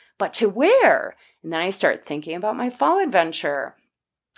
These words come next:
And the next ninety-day planning session because fun, right? <laughs> I'm like, "I want some more of that fun I had on Monday."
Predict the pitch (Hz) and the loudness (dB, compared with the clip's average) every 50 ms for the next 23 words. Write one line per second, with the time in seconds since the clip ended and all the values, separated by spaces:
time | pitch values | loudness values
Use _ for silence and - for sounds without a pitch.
0 | _ - - 190 190 190 190 190 180 165 165 165 160 - - 190 180 170 185 190 | _ -6 -2 2 2 2 2 2 2 2 2 0 0 -2 -6 -4 -2 -2 -2 -2
1 | 190 196 - 190 185 185 - 220 226 269 277 254 233 - 175 139 151 - 151 151 | -2 -2 -2 -2 -2 0 0 2 2 4 4 2 2 2 0 0 0 -2 -6 -8
2 | 151 151 151 - 156 151 151 - - - 220 202 175 147 143 - - 139 147 160 | -8 -6 -2 -2 -2 -2 -2 -10 0 0 2 2 4 0 0 -2 -6 -2 0 2
3 | 175 180 196 208 - - - 247 220 196 233 202 208 208 202 196 - 202 220 226 | 2 2 2 -2 -4 -6 -6 -6 -2 0 0 2 2 2 2 4 4 6 6 6
4 | 220 202 190 226 220 214 208 208 196 185 180 185 180 165 - - - 208 208 190 | 4 4 2 -2 -2 0 2 2 2 4 4 4 4 4 2 0 2 2 2 4
5 | 180 175 170 180 185 175 175 170 165 170 196 214 214 196 165 160 147 - - - | 4 2 4 4 4 4 4 2 0 2 0 0 0 0 -4 -4 -4 -4 -8 -10